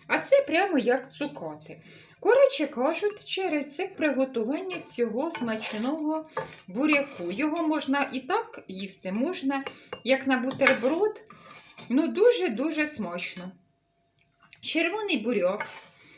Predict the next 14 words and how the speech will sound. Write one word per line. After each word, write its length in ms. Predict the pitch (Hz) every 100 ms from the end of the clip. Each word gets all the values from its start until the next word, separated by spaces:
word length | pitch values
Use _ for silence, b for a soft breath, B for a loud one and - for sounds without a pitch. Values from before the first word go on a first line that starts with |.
| B
надзвичайний 1120 | 254 403 285 214 226 - 165 170 202 240 247 - -
червоний 560 | 294 277 302 262 226
буряк 460 | 180 185 160 208 -
столовий, 560 | - 330 339 339 359 339 - - B B B B B
от 260 | 302 - -
такого 480 | 233 233 226 196
плану. 580 | 175 165 170 214 277 302 - b b b b
Помиєте, 840 | 403 381 247 240 240 285 285 370 392 -
обчистимо 1120 | 392 277 - - 208 226 - - 320 349 370 B B B B
і 120 | - 622 - - 320
нарізаю 920 | 339 302 254 294 349 466 480 480 480 B B B
на 380 | 240 339 508 -
отакі 600 | 277 - 254 240 269 381
скибочки. 1000 | 427 - 254 233 285 294 - - 156 151